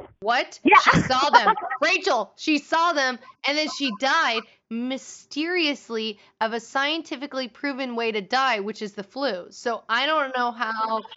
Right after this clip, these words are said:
Speaker 1: seeing them dance a waltz didn't cause her heart to break. I don't get it.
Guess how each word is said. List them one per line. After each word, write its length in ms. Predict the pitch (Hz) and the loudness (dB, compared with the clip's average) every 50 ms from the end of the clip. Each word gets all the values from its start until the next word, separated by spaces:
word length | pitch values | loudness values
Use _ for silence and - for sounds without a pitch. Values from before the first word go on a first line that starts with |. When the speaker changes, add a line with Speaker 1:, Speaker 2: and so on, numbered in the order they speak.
| _ _ _ _ _ _ _ _ _ _ _ _ _ _ _ _ _ | _ _ _ _ _ _ _ _ _ _ _ _ _ _ _ _ _
Speaker 1:
seeing 380 | 311 311 311 320 320 311 294 269 | -4 -2 0 0 0 -2 -2 -2
them 280 | 254 247 247 247 233 196 | -2 -2 -2 -2 -4 -4
dance 380 | 233 254 262 269 269 269 - - | -4 -2 0 0 0 -2 -4 -6
a 80 | 240 220 | -10 -8
waltz 580 | 220 247 277 294 269 247 240 233 196 - - _ _ - - | -4 -2 0 2 2 2 2 0 -2 -8 -20 _ _ -8 -2
didn't 280 | 254 277 285 277 220 | -2 0 0 -2 -6
cause 300 | - - 226 220 226 214 - | -6 -2 -2 -2 -2 -2 -2
her 220 | 226 240 247 233 | -4 -4 -4 -6
heart 320 | 208 - 269 277 311 254 - | -4 -2 0 0 0 -2 -6
to 80 | 233 | -12
break. 400 | 202 185 185 170 156 156 - - - | -10 -10 -10 -10 -10 -12 -14 -8 -4
I 100 | 208 214 | -2 -2
don't 220 | 226 226 220 214 - _ _ - 196 | 0 -2 -2 -4 -10 _ _ -14 -8
get 200 | 214 208 196 185 | -6 -4 -4 -4
it. 160 | 175 - | -8 -10